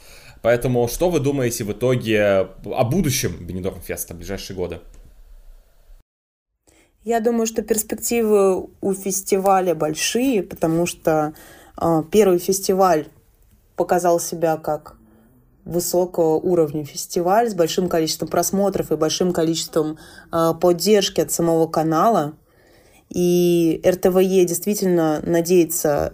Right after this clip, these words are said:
Speaker 2: создать вокруг этого фестиваля "Большой хайп" и в будущем. Они создали целую отдельную, а, музыкальную программу поддержки и развития участников Бенидорм фестиваля и продвижения их музыки, не только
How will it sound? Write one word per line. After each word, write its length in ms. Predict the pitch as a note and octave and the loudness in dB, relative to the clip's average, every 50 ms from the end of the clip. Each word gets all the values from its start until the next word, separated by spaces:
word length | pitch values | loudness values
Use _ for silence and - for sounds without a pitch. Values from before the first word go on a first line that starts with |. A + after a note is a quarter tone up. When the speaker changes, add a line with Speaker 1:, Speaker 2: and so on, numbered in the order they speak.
| - _ - | -10 _ -10
Speaker 2:
создать 640 | - - - E3+ D#3+ D#3+ E3 E3+ D#3+ D#3 - - - _ _ _ _ _ _ _ - - _ _ _ _ _ _ - | -4 2 2 2 2 4 2 2 2 2 -2 -6 -12 _ _ _ _ _ _ _ -20 -20 _ _ _ _ _ _ -8
вокруг 580 | F3+ F3+ F3+ F3 - F#3+ F#3 F3+ F3+ - - - - - - - _ | 0 0 0 2 2 0 0 0 -2 -4 -14 -18 -20 -20 -20 -20 _
этого 280 | - F#3+ F3+ F#3 F3+ F3 | -4 -2 0 2 0 0
фестиваля 500 | - - - - - F#3 F#3 F3 E3+ E3 | 0 -4 -8 -4 0 4 4 4 4 4
"Большой 320 | E3 E3+ E3+ - F#3 F3 | 4 2 2 2 2 0
хайп" 300 | E3+ - E3+ E3+ E3 E3 E3+ | 2 4 4 4 4 2 0
и 20 | |
в 80 | D#3+ D#3+ | -4 -2
будущем. 520 | E3+ G3 B3 B3+ C#4 A3+ - - F#3+ F3+ | 0 -2 0 0 0 -2 0 -2 -2 0
Они 180 | E3 E3+ E3+ E3+ | 0 0 -2 -2
создали 440 | - - F3 E3 F3+ F3+ F3 E3+ E3 | -4 -4 -6 -2 0 0 0 0 -2
целую 380 | D#3+ - F#3 F3+ F3 F3 E3 | -4 -2 -2 0 2 2 2
отдельную, 600 | D#3+ D#3 D#3+ F#3 F3 E3+ E3+ E3 D#3 D3+ D3+ D#3 D3+ - - - - - - | 0 0 0 -2 -2 0 0 -2 -2 -2 -4 -6 -10 -16 -20 -20 -20 -20 -10
а, 280 | - D#3+ D#3 D#3 D#3 D3+ | -4 -2 0 0 0 0
музыкальную 640 | D#3+ D#3+ E3 D#3+ F3+ F3 F#3+ F3+ F3 F3 E3+ E3 D#3 | 0 0 0 0 0 2 2 2 2 2 2 0 -2
программу 500 | D#3 - E3+ E3 E3+ F3 F3 E3+ E3+ D#3 | 0 0 0 0 2 4 2 2 2 0
поддержки 580 | D#3 - D#3+ D#3 D#3 F3 E3+ E3 - - - E3 | 0 0 -2 0 4 2 2 2 0 -4 -4 -2
и 20 | |
развития 500 | D#3+ D#3+ D#3 D#3+ E3+ F3 E3+ - E3 D#3 | -2 -2 -2 -2 -4 -4 -4 -2 -2 -2
участников 720 | D3+ D#3 D#3 - F3 D#3+ D#3 - - D3+ C#3+ - C#3+ C3+ - - _ _ _ _ | -2 -2 -4 -2 -2 0 -2 -2 -4 -6 -6 -4 -8 -8 -8 -14 _ _ _ _
Бенидорм 540 | D#3+ D#3+ D#3+ E3 E3 D#3 E3+ D#3+ D#3 D#3 D#3 | -4 -2 -2 -2 0 0 0 0 0 -2 -4
фестиваля 800 | - E3 D#3 D#3 - - D#3+ E3+ F#3 A#3 C#4 B3+ F#3 E3+ F3 - - - - - _ _ | -4 -6 -6 -4 -4 -2 0 2 2 2 2 2 2 0 0 -4 -14 -20 -20 -20 _ _
и 80 | - F3+ | -6 -4
продвижения 580 | F3+ F#3 F#3 F3 F#3 F#3+ F#3 G#3 G#3 G#3 F#3 E3+ | -2 0 -2 2 2 2 2 2 2 2 0 -2
их 120 | E3+ - | -2 -2
музыки, 380 | G3+ G#3 G#3+ G3+ E3+ D#3 - D#3 | 0 0 0 0 0 -4 -2 -2
не 140 | D#3 D3+ | -2 -2
только 560 | D3+ G#3 A#3+ C#4 C#4 - A#3+ G#3 F#3 E3+ E3 | 2 2 2 2 2 2 2 2 2 2 0